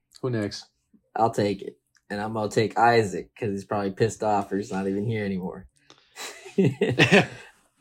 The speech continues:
Speaker 2: Isaac versus Warwick. Um, Isaac lost this one, sixty-nine point nine to one oh eight point seven. Uh,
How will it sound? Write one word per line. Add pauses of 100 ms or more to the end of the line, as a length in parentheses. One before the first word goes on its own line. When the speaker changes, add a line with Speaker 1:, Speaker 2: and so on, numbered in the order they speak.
(320)
Speaker 2:
Isaac
versus
Warwick. (200)
Um, (340)
Isaac
lost
this
one,
sixty-nine
point
nine
to
one
oh
eight
point
seven. (1160)
Uh,